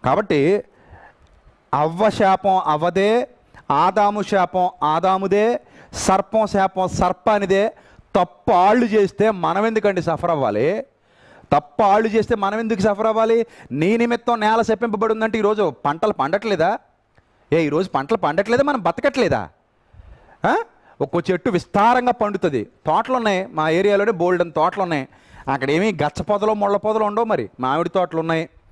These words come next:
లేకపోతే పామాయిల్ తోటలు ఉన్నాయి, లేకపోతే ఎన్నో ఈ జామ తోటలు ఉన్నాయి, అరటి తోటలు ఉన్నాయి,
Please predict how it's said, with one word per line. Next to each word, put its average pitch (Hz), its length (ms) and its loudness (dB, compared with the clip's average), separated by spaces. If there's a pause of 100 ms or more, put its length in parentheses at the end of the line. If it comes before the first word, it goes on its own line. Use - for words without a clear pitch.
(460)
లేకపోతే 147 420 0
పామాయిల్ 175 500 0
తోటలు 160 240 -2
ఉన్నాయి, 156 300 -2 (680)
లేకపోతే 156 720 2
ఎన్నో 180 400 0
ఈ 151 120 2
జామ 131 340 0
తోటలు 185 320 -2
ఉన్నాయి, 170 200 0
అరటి 147 260 0
తోటలు 190 320 0
ఉన్నాయి, 170 220 -2